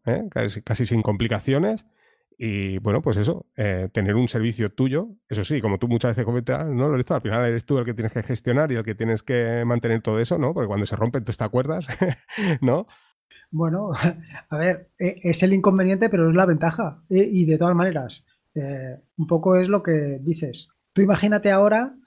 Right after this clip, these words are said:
Speaker 2: eh, que te montas un servicio de fotos, eh, utilizando todas las herramientas, ¿no? Tu Nginx,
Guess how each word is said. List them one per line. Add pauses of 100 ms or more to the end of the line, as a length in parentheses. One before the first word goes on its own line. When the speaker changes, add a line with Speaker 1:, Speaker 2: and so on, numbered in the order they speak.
(180)
Speaker 2:
eh,
que
te
montas
un
servicio
de
fotos, (100)
eh,
utilizando
todas
las
herramientas,
¿no?
Tu
Nginx,